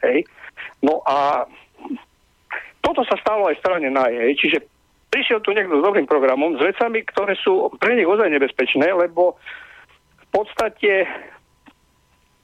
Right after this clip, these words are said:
preukazovanie pôvodu majetku s retroaktivitou pre nich je nepriateľné,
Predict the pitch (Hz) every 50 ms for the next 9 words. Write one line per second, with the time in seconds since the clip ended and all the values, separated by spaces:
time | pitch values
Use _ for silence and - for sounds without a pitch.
0 | _ - - - 147 160 175 - - 185 165 185 185 147 127 - 143 156 151 143
1 | 131 143 147 143 139 - - 131 - - - - - - - - - - - _
2 | _ - - 135 165 190 - 202 202 202 - - - 175 165 156 131 - 127 120
3 | 110 104 - - 165 185 214 208 208 190 185 180 190 240 233 - 208 151 139 127
4 | 123 - - 120 113 113 113 113